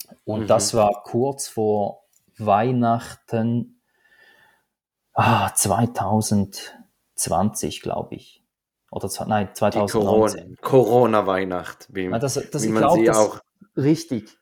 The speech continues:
Speaker 1: Ich glaub, das war kurz vor Weihnachten zweitausend und, ah, was? Ich glaub, war zweitausendneunzehn. Und diese Agentur hat gesagt, "Schau, du hast jetzt zwei Wochen Ferien zwischen Weihnachten und Neujahr, schreib doch einfach mal etwas Neues."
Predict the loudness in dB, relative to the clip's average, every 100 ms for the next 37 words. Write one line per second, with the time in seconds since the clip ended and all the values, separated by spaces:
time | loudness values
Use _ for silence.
0 | _ -2 -2 0 2 2 0 0 0 0
1 | -4 0 0 2 0 0 -4 -6 -10 -6
2 | -6 -4 -6 -6 -8 -8 -8 -10 _ _
3 | _ _ _ _ _ _ -12 -12 -10 -10
4 | -10 -6 -4 -2 -2 -4 -4 -6 -8 -12
5 | -14 -16 -18 -18 -20 -20 -18 -18 -16 -16
6 | -18 -20 _ _ _ 6 8 6 0 -10
7 | _ -20 _ _ -4 2 4 4 2 2
8 | 2 2 -2 2 0 0 -14 _ _ _
9 | _ _ -4 2 4 4 2 0 0 -6
10 | -6 -14 _ _ _ _ 2 4 4 0
11 | -6 -2 -2 0 -4 -4 -6 -6 0 0
12 | 2 -4 -4 -6 -4 -4 -2 -2 -4 -10
13 | _ _ -14 -2 -2 0 -2 -4 -2 -2
14 | -2 -4 -12 -8 -6 -6 -8 -14 -20 _